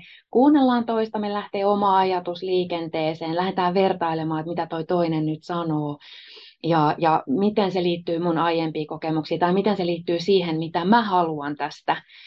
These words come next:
yhteisestä, eh, tuokiosta. Ni-, niin kuuntelutaito ja sit toinen se, että, että tavallaan sitä dialogia ei voi käsikirjoittaa, koska jos me oikeasti asetutaan kuuntelemaan, niin sieltä voi lopputuloksena tulla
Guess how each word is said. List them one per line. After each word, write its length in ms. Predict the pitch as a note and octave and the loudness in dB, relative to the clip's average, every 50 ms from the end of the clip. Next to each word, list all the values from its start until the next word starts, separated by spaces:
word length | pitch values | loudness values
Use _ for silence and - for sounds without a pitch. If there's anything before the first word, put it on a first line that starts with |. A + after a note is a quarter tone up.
| - - - - | -20 -18 -6 2
yhteisestä, 800 | - F3 F3 F3 F3 E3 D#3+ D#3+ D#3 D3+ D#3+ D#3+ - - D#3 - _ _ _ _ _ - - | 2 2 2 2 0 0 0 0 0 0 -4 -8 -8 -10 -14 -14 _ _ _ _ _ -20 -14
eh, 120 | - D2 - - | -14 -14 -8 -2
tuokiosta. 800 | - F3+ E3+ D#3+ D#3+ - - - - F3+ - - - G3+ G3+ - - - - - - - - - - | 2 4 4 4 2 0 -6 -8 -8 -10 -10 -6 -4 -6 -6 -6 -10 -20 -20 -20 -20 -20 -20 -10 -4
Ni-, 220 | F3+ F3 F3 F3 | 0 0 0 0
niin 220 | F3 F3 F3+ F3 - _ | 0 -4 -4 -6 -6 _
kuuntelutaito 960 | - C#4 D#4 F4+ F4 D4+ C4+ B3 A3+ A3 A3 A3 G#3 G3+ G3 F#3+ F3 E3 E3+ - | 2 4 4 4 4 4 2 2 2 0 0 0 0 0 0 0 -2 -4 -4 -2
ja 120 | - G3 G3 | -4 -2 0
sit 120 | G#3 G3 F#3 | -2 -2 0
toinen 420 | - G#3+ G#3 G3 F#3 F3 E3 E3+ E3+ | 2 2 4 4 2 0 -4 -6 -6
se, 180 | F3+ F3 E3 | -6 -4 -4
että, 360 | D#3+ D#3+ _ - D#3+ D#3 D#3+ - | -6 -8 _ 0 0 0 0 -2
että 140 | D#3+ D#3+ - | -6 -8 -2
tavallaan 400 | - G#3 G#3 G#3+ G#3 F#3 D#3+ D#3+ | -2 0 2 2 2 2 0 -2
sitä 180 | D#3+ D#3 E3+ D#3+ | -4 -6 -6 -4
dialogia 600 | F#3 F#3 F3+ F3 E3 D#3+ D#3+ - D#3 D#3+ D#3 - | -2 0 0 0 0 -2 -4 -6 -6 -6 -4 -2
ei 200 | F#3 G3 G3+ G3+ | 0 0 2 2
voi 160 | F3+ E3+ E3 E3+ - | 0 -2 -4 -4 -4
käsikirjoittaa, 840 | G3+ G3 F#3+ - F3+ F3 - D#3 D#3 D3+ D#3 D#3 - - C3+ - - - | -4 -4 -2 -4 -6 -6 -6 -8 -8 -8 -8 -10 -10 -10 -12 -12 -10 -10
koska 240 | C#3 D3 - - E3 | -12 -10 -10 -10 -10
jos 160 | E3 D#3+ E3 | -10 -8 -4
me 100 | F3 F3+ | -2 -2
oikeasti 400 | F3 F3 F3 E3+ E3 - - - | 0 0 0 -2 -4 -4 -4 -4
asetutaan 580 | E3 E3 F3 E3+ E3 D3+ - D3+ C#3+ D#3 F3 | -2 -2 -4 -6 -6 -8 -8 -8 -10 -8 -4
kuuntelemaan, 760 | - C4+ C#4 B3 G#3 G3 F3+ E3+ E3 D#3 D#3+ D#3+ D3+ D#3+ D#3+ D#3+ - - - - - - - - - | -2 0 2 2 0 0 -2 -2 -2 -2 -2 -2 -4 -4 -6 -6 -12 -20 -20 -20 -20 -20 -20 -10 -2
niin 260 | - D#3+ D#3 D#3+ D#3+ | 2 2 2 2 2
sieltä 220 | D#3 F3 D#3+ D#3 - | -2 -2 -4 -2 0
voi 140 | E3+ E3 E3 | 0 0 0
lopputuloksena 680 | E3+ E3+ E3+ D#3+ D#3 D3+ D3 C#3+ D3+ - - D3 C#3+ C3+ | 0 -2 -4 -10 -10 -8 -8 -8 -8 -8 -8 -10 -10 -8
tulla 280 | D3 D3 D3 D3 C#3+ | -8 -8 -8 -8 -8